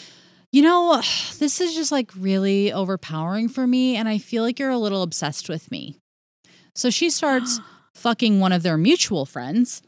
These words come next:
Speaker 1: um, that also
Speaker 2: <laughs>
Speaker 1: works at the same facility. Um,
Speaker 2: Smart. Yeah, you know how well that goes.
Speaker 1: Right, exactly. <laughs> So they, uh, still continue with their quote-unquote game, though,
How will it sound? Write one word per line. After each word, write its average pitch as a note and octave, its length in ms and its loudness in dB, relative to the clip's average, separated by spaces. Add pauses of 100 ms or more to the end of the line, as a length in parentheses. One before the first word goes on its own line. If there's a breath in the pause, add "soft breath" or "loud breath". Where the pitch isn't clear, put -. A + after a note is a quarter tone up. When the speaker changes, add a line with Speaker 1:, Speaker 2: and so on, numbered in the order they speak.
(460 soft breath)
Speaker 1:
um, D#3+ 440 -4
that A3+ 160 -4
also G#3+ 520 2 (100)
Speaker 2:
<laughs> - 100 -18
Speaker 1:
works F3 360 0
at - 100 -12
the E3 60 -6
same D#3 400 -2 (760)
facility. F3 680 -4 (1040 loud breath)
Um, A#3 100 -2
Speaker 2:
Smart. A3 540 0 (160)
Yeah, G3 300 -8
you F#3+ 180 -6
know A3 140 -2
how G#3+ 200 -2
well G3 220 -4
that G3+ 240 -8
goes. D#3 360 -14 (320)
Speaker 1:
Right, G#3+ 540 -2
exactly. E3 640 -4
<laughs> - 60 -20 (460 soft breath)
So - 380 0 (220)
they, G3+ 680 -6
uh, F3+ 420 -6 (600)
still - 300 -4
continue B3 420 4
with G#3 160 -2
their G3 160 -2
quote-unquote F#3 480 -4
game, A#3 400 0
though, C3+ 320 -8